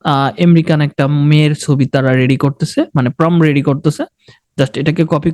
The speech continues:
করলাম, কপি করে আমি এখানে চলে আসবো আবার, এটা দিয়ে just আমি এখান থেকে ধরেন এটা নেই, দিয়ে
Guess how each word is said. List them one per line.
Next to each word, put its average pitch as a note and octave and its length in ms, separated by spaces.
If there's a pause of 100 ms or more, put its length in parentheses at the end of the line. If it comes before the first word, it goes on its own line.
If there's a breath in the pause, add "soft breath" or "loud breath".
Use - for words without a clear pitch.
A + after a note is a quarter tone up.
করলাম, A#3 240 (540 loud breath)
কপি D3 220 (120)
করে D#3+ 220 (260)
আমি C3 160 (180)
এখানে D#3+ 260 (100)
চলে C#3 220
আসবো C#3 240
আবার, C4+ 160 (600 soft breath)
এটা B2+ 200 (1120)
দিয়ে G#3+ 200 (180)
just C3 160 (100)
আমি C3 180 (200)
এখান C3+ 220 (100)
থেকে B2+ 200 (120)
ধরেন B2 280 (800)
এটা C3+ 140 (100)
নেই, B2 140 (2000)
দিয়ে G3 160